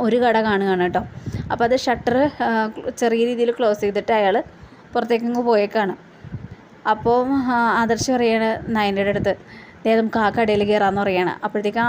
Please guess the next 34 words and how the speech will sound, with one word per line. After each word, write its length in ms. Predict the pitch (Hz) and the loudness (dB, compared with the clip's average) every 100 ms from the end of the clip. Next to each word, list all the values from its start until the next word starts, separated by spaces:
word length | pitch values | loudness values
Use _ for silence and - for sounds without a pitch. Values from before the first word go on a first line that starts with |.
| 233 | 0
നയന 300 | 220 214 214 | 0 0 0
പറയാണ്, 320 | 240 240 233 - - - - - | 0 0 -4 -6 -12 -16 -12 -4
"അല്ല 180 | 226 233 | 0 2
ഏട്ടാ, 180 | 247 269 | 2 2
അവിടെ 160 | 254 | 2
ആരും 300 | 262 247 247 | 2 4 2
ഇല്ലല്ലോ, 320 | 269 247 247 247 - - - | 2 0 0 -2 -6 -20 -4
ഷട്ടർ 280 | 226 214 220 | -2 0 0
പതിയെ 320 | 254 233 233 | 0 2 2
പാതി 340 | - 233 214 226 | 0 0 0 0
ക്ലോസ് 360 | 269 240 226 | 2 2 2
ചെയ്തിട്ടിട്ടുണ്ട്." 600 | 247 240 226 214 247 226 226 - - - - - 196 | -2 -2 -2 -2 0 0 -2 -8 -20 -20 -20 -6 -2
അപ്പോൾ 180 | 208 | 0
പറയണ, 320 | 208 208 202 214 220 - | 0 0 0 -2 -4 -2
ആദർശ് 360 | 220 208 208 247 | 0 2 0 0
പറയാണ്, 360 | 240 220 196 - - - - 226 | 0 0 0 -2 -4 -8 -4 0
"അല്ല, 120 | 226 | 4
ഒരു 120 | 220 | 4
ത്രില്ലൊക്കെ 520 | 226 247 220 190 202 240 | 2 -2 0 0 0 2
വേണ്ടേ 320 | 240 214 196 | 2 0 -2
പുറത്തോട്ട് 420 | 202 202 208 202 | -2 -2 -2 0
പോകുമ്പോൾ? 320 | 196 190 185 | 0 0 0
നീ 120 | 190 | -2
ഇങ്ങ് 200 | 220 240 | -2 -2
വാ, 140 | 240 226 233 - - | 0 -2 -4 -16 -6
ഇതൊക്കെ 240 | 208 208 226 | -2 2 2
ഒരു 80 | |
ത്രില്ലാണ്. 500 | 226 233 226 208 214 | 2 0 0 0 0
നീ 140 | 202 220 | -2 -2
ചെറുപ്പത്തിലേ 480 | 247 226 214 214 220 | -2 -2 -2 0 0
കണ്ടിട്ടൊന്നുമില്ലേ? 680 | 233 220 214 220 214 185 170 - - - - | 0 -2 0 0 2 0 0 -4 -14 -14 -4
നം-, 220 | 220 208 - 240 | 0 0 0 0
അകത്ത് 280 | 233 233 262 | 2 4 4
കയറി 220 | 240 | 4